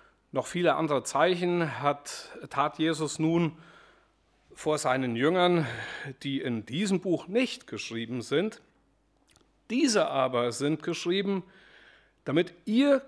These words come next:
glaubt, dass Jesus Christus der Sohn Gottes ist und damit ihr durch den Glauben Leben habt in seinem Namen."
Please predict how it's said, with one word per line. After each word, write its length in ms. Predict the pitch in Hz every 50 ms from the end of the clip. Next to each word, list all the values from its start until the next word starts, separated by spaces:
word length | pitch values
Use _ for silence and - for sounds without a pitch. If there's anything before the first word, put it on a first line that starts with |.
| - -
glaubt, 760 | - - 214 220 220 190 110 90 - - - - - - - - _ _ _ _ _ -
dass 260 | - 127 131 - - -
Jesus 540 | 131 131 170 202 226 208 196 214 202 -
Christus 840 | - - 185 185 175 180 - - 180 170 175 175 165 - - - - _ _ _ _ _ _ _ - -
der 140 | 135 131
Sohn 400 | 123 - 143 165 185 196 196 180
Gottes 420 | - - - - - 110 107 - -
ist 360 | 110 110 - - - - -
und 160 | - 117 123
damit 220 | 127 131 135 147 175
ihr 420 | - 170 165 196 214 214 202 185 - - _ _ _ _ _ _ _ _ _ _ _ _ - - - _ -
durch 160 | 185 160 -
den 180 | - 151 139 120
Glauben 600 | - 131 143 147 160 170 175 165 170 165 165 147 - - - _ _ _ - - - - _ _ _ _ _ _
Leben 460 | - 131 180 233 247 170 147 113 - 113
habt 360 | 110 107 110 - - - -
in 220 | - 127 127 123
seinem 540 | 113 113 123 135 143 160 175 175 170 165 156
Namen." 440 | 143 131 120 107 98 87 80 -